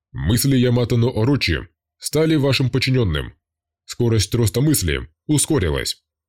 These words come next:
Умение зачарования души получает эффект навыка правила. Улучшение артефакта ускоряется, если в ней существует душа,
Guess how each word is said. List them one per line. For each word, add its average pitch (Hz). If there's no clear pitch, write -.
Умение 170
зачарования 143
души 120
получает 147
эффект 131
навыка 139
правила. 78
Улучшение 151
артефакта 135
ускоряется, 123
если 87
в 87
ней 117
существует 123
душа, 92